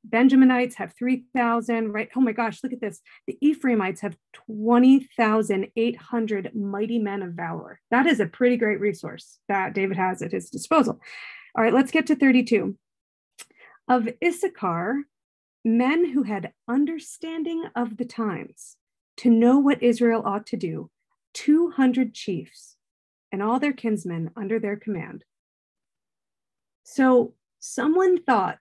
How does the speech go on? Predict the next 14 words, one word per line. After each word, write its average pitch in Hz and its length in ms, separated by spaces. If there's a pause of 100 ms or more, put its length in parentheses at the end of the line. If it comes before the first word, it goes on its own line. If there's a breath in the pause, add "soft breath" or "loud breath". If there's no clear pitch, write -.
(100)
to 262 140
list - 540 (720)
the 208 120
men 262 520
of 226 140
Issachar, - 720 (200)
two 320 320
hundred. 240 460 (140)
We're 247 100
not 311 260
talking 247 380
big 214 160
numbers 175 380
here, - 280